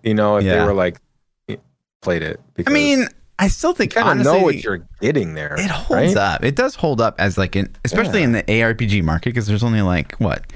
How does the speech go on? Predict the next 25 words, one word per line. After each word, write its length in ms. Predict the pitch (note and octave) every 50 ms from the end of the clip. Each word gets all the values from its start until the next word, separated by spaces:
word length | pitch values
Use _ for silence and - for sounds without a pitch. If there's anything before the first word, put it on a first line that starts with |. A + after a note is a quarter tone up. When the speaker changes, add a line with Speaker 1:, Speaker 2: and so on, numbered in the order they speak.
| - - - -
Speaker 1:
No 100 | F#2+ F#2+
Speaker 2:
two 40 | F#2
good 0 |
Speaker 1:
competition. 520 | - A2 G2+ A2+ A#2+ G#2 G2 A2 G#2+ - -
Speaker 2:
games, 400 | G#2 G2 A2 B2 C3 C#3+ C#3+ D3 C3+ -
<laughs> 100 | - -
right? 200 | B2+ A2 - - - - - - - - - - -
Speaker 1:
Right. 340 | B2+ - - - - G#2+ -
Speaker 2:
So, 680 | - - - - D3 A#2+ A#2 A2+ A2 G#2+ G2+ F#2+ F#2 - -
yeah, 200 | - C3 G3 G3
I 40 | C#3
Speaker 1:
Yeah. 100 | - G2
Speaker 2:
mean, 100 | A#2 A#2
it 60 | A2 -
still 180 | - C3+ A#2
holds 220 | F#2 G#2+ A2 F#2+ G2+
up, 160 | G2 F#2 F2
even 140 | F2 E2+ E2+
though 80 | B1+ D#2+
it's, 100 | E2+ -
like, 180 | - F#2 -
dated 460 | - E2 E2+ E2+ D#2+ D#2+ - - - - - -
A 160 | - - -
F, 380 | - F2+ F#2 D2+ - - - - -
but 220 | - - - -